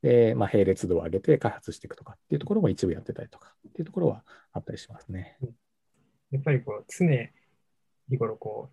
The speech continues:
Speaker 2: 優先、優先度というか、こう、なんでしょう、優先順位のこう、あの、並び替えみたいなところだったり、取り味みたいなところをこう、頑張ってやって、なんとかこう、限られたリソースの中で盛り込めるように、まあ、こう、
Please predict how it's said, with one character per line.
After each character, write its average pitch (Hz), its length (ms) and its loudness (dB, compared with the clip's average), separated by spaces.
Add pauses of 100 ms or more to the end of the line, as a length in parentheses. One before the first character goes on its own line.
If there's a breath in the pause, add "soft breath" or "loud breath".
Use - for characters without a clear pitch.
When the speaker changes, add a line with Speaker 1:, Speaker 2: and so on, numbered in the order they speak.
Speaker 2:
優 143 140 6
先、 139 320 4
優 143 160 6
先 143 180 4
度 113 80 -2
と 104 60 -8
い 101 40 -10
う - 20 -12
か、 - 240 -18
こ - 400 -18
う、 - 40 -20
な - 60 -20
ん - 40 -20
で - 40 -20
し - 80 -20
ょ 117 40 -14
う、 - 20 -
優 131 40 0
先 139 140 6
順 143 140 8
位 110 40 2
の 98 80 -10
こ - 220 -14 (500)
う、 - 40 -12
あ - 20 -14
の、 101 80 -16 (440)
並 117 280 -2
び - 20 -10
替 120 140 -2
え 117 40 -4
み 120 120 -4
た 110 100 -10
い 101 60 -12
な 104 80 -20
と 107 100 -16
こ 107 80 -10
ろ 107 80 -10
だ 104 60 -18
っ - 20 -20
た - 120 -20
り、 - 60 -20
取 131 200 -2
り 127 60 2
味 135 220 10
み 135 120 8
た 131 80 0
い 120 60 -4
な 120 60 -12
と 143 120 -12
こ 160 80 -2
ろ 160 140 2
を 127 40 0
こ 113 300 -8
う、 - 40 -20 (180)
頑 113 180 -6
張 - 80 -16
っ - 40 -20
て - 120 -16
や 110 80 -12
っ - 20 -20
て、 - 400 0
な 165 100 2
ん 151 60 4
と 143 80 0
か 127 100 -2
こ - 280 -12 (480)
う、 175 100 -16
限 127 200 2
ら 127 60 0
れ 123 60 -2
た 113 80 -8
リ 110 120 -10
ソ 127 100 -4
ー 117 40 -10
ス - 120 -6
の 151 60 4
中 156 140 -2
で 127 80 2
盛 117 220 -6
り - 40 -20
込 127 100 -4
め 117 140 -8
る - 80 -16
よ 110 140 -18
う - 40 -20
に、 - 60 -20 (600)
ま - 80 -12
あ、 - 80 -20
こ - 160 -18
う、 143 40 -14